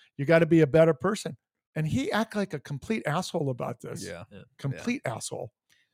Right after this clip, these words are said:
Speaker 2: Yeah, he could have, you know, after the strike two, uh, oh, I don't know. You, you can't really say, "My bad."
Speaker 1: No.
Speaker 2: But you could, like, I, I guess you could talk to the, I don't know. Yeah, could you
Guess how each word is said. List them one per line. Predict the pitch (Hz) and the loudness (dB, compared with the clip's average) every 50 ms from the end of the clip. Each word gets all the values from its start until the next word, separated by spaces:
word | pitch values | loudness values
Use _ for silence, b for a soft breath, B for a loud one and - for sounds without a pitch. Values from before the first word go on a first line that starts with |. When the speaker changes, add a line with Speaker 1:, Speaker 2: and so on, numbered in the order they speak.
| _ | _
Speaker 2:
Yeah, | - 110 104 90 90 | -2 0 0 0 -2
he | 104 113 | -4 -6
could | 110 - - 131 139 | -6 0 2 4 4
have, | 135 127 113 113 - _ | 4 4 2 -2 -10 _
you | 117 113 | -4 -2
know, | 113 110 110 107 107 - _ _ _ _ _ _ _ _ | 0 0 0 -2 -4 -8 _ _ _ _ _ _ _ _
after | - 117 117 - - 123 | 2 2 2 2 0 -2
the | 107 110 | -2 -2
strike | - - 117 113 110 107 | -2 2 2 0 2 0
two, | - - 110 107 110 110 110 110 107 101 - _ _ _ _ _ _ _ _ _ - | -2 -2 0 0 0 0 0 -2 -4 -8 -14 _ _ _ _ _ _ _ _ _ -10
uh, | - - 98 - | -8 -6 -4 2
oh, | 123 127 127 | 4 6 6
I | 123 123 | 6 6
don't | 120 117 110 | 4 2 0
know. | 110 107 98 92 | -2 -2 -2 -2
You, | 95 104 123 - b b b b b b b | -2 -4 -4 -4 b b b b b b b
you | - 113 | -8 -6
can't | - - 147 151 151 | 0 0 0 2 4
really | 151 151 139 120 | 4 4 4 4
say, | - - 120 113 | 4 2 2 2
"My | 113 110 113 110 107 | 2 0 0 0 0
bad." | 92 - 101 98 92 82 82 90 147 | 0 0 0 0 0 -2 -2 0 6
Speaker 1:
No. | 160 180 170 151 135 117 - _ _ _ _ _ _ _ _ _ _ | 8 8 8 8 6 2 -4 _ _ _ _ _ _ _ _ _ _
Speaker 2:
But | - 117 110 107 104 104 _ _ _ _ _ _ _ _ | 2 2 4 4 2 -2 _ _ _ _ _ _ _ _
you | - 117 107 | -8 -8 -8
could, | - - - 143 135 131 123 107 | -8 -4 0 2 2 2 2 0
like, | - 117 107 107 104 98 - - - - _ _ _ _ _ _ _ | 0 0 0 0 0 -4 -8 -18 -20 -20 _ _ _ _ _ _ _
I, | - 80 82 87 90 - 117 | -20 -20 -18 -16 -10 -8 -8
I | 123 | -2
guess | 107 120 127 - - | 0 -2 -2 0 -4
you | 110 | -6
could | 98 - - 117 117 110 - | -8 -2 -2 -2 -2 0 -4
talk | - - 113 107 110 110 - | -4 0 2 2 2 2 0
to | - 120 107 | -2 0 2
the, | 107 104 101 98 - - _ _ _ _ _ _ _ _ _ _ | 4 4 2 2 -2 -6 _ _ _ _ _ _ _ _ _ _
I | 113 | -8
don't | 120 127 135 135 | -6 -6 -4 -6
know. | 143 127 113 90 95 | -6 -6 -6 -8 -6
Yeah, | 110 113 101 90 | -4 -2 -2 -4
could | - - 117 107 | -2 -4 -4 -2
you | 101 113 110 | -2 -4 -4